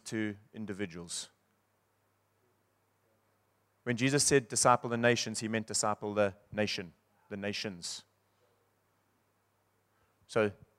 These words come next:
get hold of people, lead them to Jesus, put them together, and let the nation live under the blessing of God.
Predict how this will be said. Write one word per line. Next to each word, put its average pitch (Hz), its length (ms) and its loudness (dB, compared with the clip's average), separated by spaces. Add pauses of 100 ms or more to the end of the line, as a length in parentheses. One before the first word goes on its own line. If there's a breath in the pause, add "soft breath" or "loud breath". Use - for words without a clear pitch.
(260)
get 107 140 -2
hold 135 160 8
of 147 100 -2
people, 113 320 -4
lead 120 200 -4
them 143 120 -2
to 160 100 -10
Jesus, 110 580 -6 (1080)
put 143 120 -8
them 147 140 -2
together, 110 460 0
and 113 100 -10
let 113 140 -4
the 113 80 -2
nation 107 520 2
live 104 140 -6
under 104 140 -6
the 95 100 -8
blessing 98 360 -4
of 90 100 -10
God. 90 140 -8